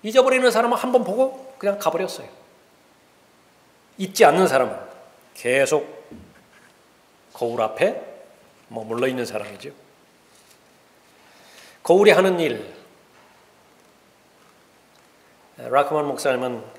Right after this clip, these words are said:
여러 가지로 그 특징들에 대해서 설명하고 있습니다. 간략하게 말씀드릴 테니까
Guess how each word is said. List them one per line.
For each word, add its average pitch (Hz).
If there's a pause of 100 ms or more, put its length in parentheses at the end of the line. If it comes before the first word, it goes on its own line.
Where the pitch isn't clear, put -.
(320)
여러 131
가지로 127 (440)
그 120
특징들에 143
대해서 110 (120)
설명하고 135
있습니다. 98
간략하게 135
말씀드릴 123
테니까 117